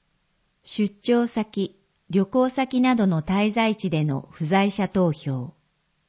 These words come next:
滞在先の市区町村で不在者投票ができます。事前に取手市選挙管理委員会に宣誓書、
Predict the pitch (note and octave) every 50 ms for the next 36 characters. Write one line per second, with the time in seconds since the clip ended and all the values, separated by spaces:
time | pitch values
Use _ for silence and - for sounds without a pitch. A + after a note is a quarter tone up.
0 | _ _ _ _ _ _ _ _ _ _ _ _ _ _ _ _ _ _ _ _
1 | _ _ - A3+ A#3+ B3 B3+ B3 B3+ B3 B3+ B3 - C4 B3 B3 B3 A#3 A#3+ A#3+
2 | A#3+ - - - B3 A#3 A3+ - B3+ B3+ B3 B3 - F#3 E3+ D#3+ D3+ C#3 C3+ C3+
3 | C3+ - _ _ _ _ - F3 D#3+ A3 A3 A#3 A#3+ A#3 C4+ B3 B3 - B3+ B3+
4 | C4+ - - G3+ E3 D#3+ D3 C3+ C#3 C3+ C3+ - D3+ C#3+ C#3+ C#3+ C#3 - - _
5 | _ _ _ _ _ _ _ _ _ _ _ _ _ _ _ _ _ _ _ _
6 | _ _ _ _ - - F#3 F#3+ F3 G#3+ A#3 A#3 A#3 A#3 A3+ A3+ A3+ A3+ A3 -
7 | - _ _ _ _ _ _ - A3+ A3 A#3+ B3 A#3+ B3+ B3+ B3+ - - - -
8 | A#3 A#3+ A#3+ A#3+ A#3+ A#3 A#3 - A#3+ A#3 A#3 A#3 A#3 A3+ A#3 A#3 A#3 A#3 A3+ A3
9 | G#3 - E3+ E3 D#3 D3 C#3+ C#3 C#3 C3+ C#3 - - _ _ _ _ _ _ _
10 | - - - A#3 A#3+ B3 B3 B3 - A#3+ A3+ A3 A3 G#3+ - - G#3 F#3+ F#3 -